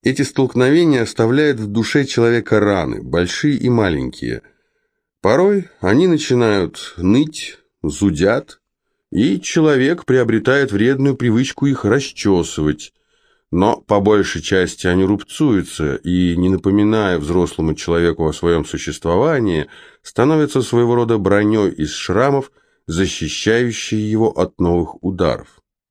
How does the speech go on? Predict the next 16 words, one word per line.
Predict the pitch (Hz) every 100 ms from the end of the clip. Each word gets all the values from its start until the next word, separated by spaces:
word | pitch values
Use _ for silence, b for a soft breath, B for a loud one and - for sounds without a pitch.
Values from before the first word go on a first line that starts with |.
| _ _ _ _ _ _ -
Беда, | 65 92 127 151 160 143
если | 120 - 104
какая-нибудь | 113 104 123 120 117 101 104 104
из | 90
ран | 95 101 113 107 85
не | 90 95
заживает, | 95 85 92 85 92 87 78 69 -
и | - 85
тогда | 82 87 87 117 110 b b b
нет | 87 113 143 -
покоя | 127 123 - 120 123 113
душе | 107 98 110 104
человеческой, | 92 90 87 78 - - 78
мечется | 73 101 123 - - 107
она, | 101 98 92
изнывает, | 82 76 78 71 85 104 107 -